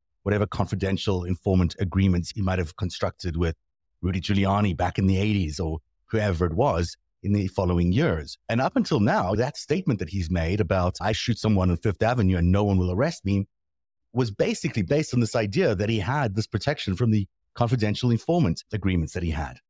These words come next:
He does not appear to have those confidential informant agreements in holding anymore because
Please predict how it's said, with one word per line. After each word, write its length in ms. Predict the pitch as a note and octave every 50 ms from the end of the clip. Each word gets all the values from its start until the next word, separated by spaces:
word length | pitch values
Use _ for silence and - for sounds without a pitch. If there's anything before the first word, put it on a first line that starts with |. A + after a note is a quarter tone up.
| _ _ _ _ _ _ _ _ _ _ _
He 100 | - D3+
does 200 | A#2 C3 B2+ A2+
not 300 | B2 B2+ B2+ C3+ D3+ - -
appear 300 | B2 A#2 - - C3 A2
to 120 | G2+ G#2+
have 420 | F#2 A2+ E3 E3+ - C#2 - - - _
those 160 | - G2 E2+
confidential 540 | - - G#2 F2+ F2+ F#2 F2 D#2+ - G2 F2+
informant 340 | E2 - - F#2 E2+ E2+ E2
agreements 400 | F2 - - F2 E2 E2 E2+ - -
in 200 | - F#2+ F2+ G2 -
holding 420 | - - - B2+ D#3+ F3+ G#2 D#2+ D#2
anymore 280 | D#2+ E2+ F2 F2+ G2+
because 340 | G#2+ - A2 - A#2+ A2+ -